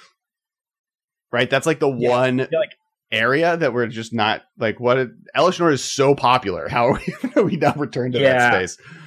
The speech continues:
Speaker 2: Agreed. I feel like it's super clamored for. Like, I feel like people really, really, really love it. It's also crazy thinking back to, like,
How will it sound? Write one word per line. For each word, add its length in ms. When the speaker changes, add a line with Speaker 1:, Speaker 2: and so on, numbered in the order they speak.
Speaker 2:
Agreed. 380
I 60
feel 140
like 120
it's 160
super 260
clamored 420
for. 360
Like, 160
I 60
feel 120
like 140
people 220
really, 240
really, 220
really 180
love 180
it. 80
It's 140
also 200
crazy 360
thinking 280
back 320
to, 80
like, 300